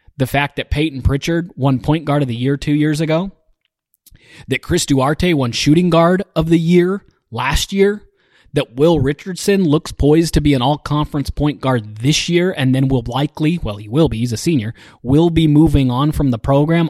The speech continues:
opens up a point guard spot that Oregon has proven can be elite nationally. Oregon has proven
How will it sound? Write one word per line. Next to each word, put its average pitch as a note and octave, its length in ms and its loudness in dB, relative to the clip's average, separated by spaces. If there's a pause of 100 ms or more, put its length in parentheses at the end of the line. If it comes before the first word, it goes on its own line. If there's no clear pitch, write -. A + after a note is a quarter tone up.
opens E3 400 0
up D3+ 160 -2
a C3 40 -6
point D3 300 -4
guard B2+ 240 -4
spot C3 380 -6
that A#2+ 180 -6
Oregon D3 380 0
has A#2+ 260 -10
proven F#3+ 800 0 (480)
can D3 220 0
be D3+ 200 0
elite C3 640 -2 (260)
nationally. A2+ 680 -6 (420)
Oregon D#3 400 -2
has B2 240 -4
proven C#3+ 680 0